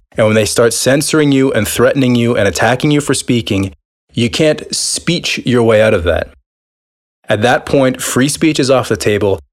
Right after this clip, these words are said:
and you now find yourself in a state of war and violence. You can't respond to violence with speech. The appropriate response to violence is violence. And so that's where we are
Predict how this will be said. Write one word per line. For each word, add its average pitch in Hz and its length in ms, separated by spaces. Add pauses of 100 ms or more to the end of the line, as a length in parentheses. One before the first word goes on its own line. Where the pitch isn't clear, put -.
(160)
and 110 220
you 113 80
now 120 260
find 117 320
yourself 95 540 (260)
in 107 140
a 107 40
state 107 400
of 110 240
war 107 560
and 98 220
violence. 85 720 (680)
You 104 140
can't 147 340
respond 117 600
to 104 100
violence 101 560
with 98 120
speech. - 460 (340)
The 107 120
appropriate 123 540
response 104 560
to 101 100
violence 104 680 (500)
is 101 120
violence. 90 720 (1300)
And 113 180
so 120 140
that's 123 200
where 117 140
we 110 140
are 104 280